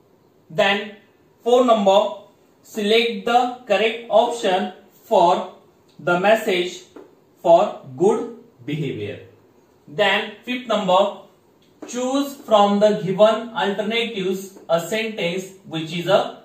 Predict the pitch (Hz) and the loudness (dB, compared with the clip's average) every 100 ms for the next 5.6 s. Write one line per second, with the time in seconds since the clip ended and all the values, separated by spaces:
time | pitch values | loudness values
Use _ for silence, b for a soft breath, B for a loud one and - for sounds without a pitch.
0 | _ 131 139 131 87 85 - _ _ _ | _ -10 -8 -8 -10 -16 -18 _ _ _
1 | _ _ _ 135 170 185 208 - - _ | _ _ _ -6 -2 0 -2 -6 -16 _
2 | _ _ _ _ _ - 277 277 226 202 | _ _ _ _ _ -10 -8 -4 0 2
3 | 185 185 - - - _ _ - 226 254 | 2 0 0 -6 -20 _ _ -12 -6 -4
4 | 269 202 220 220 190 202 240 - - _ | -4 2 2 4 0 2 0 -4 -16 _
5 | _ - 151 151 - - | _ -2 -2 -2 -8 -14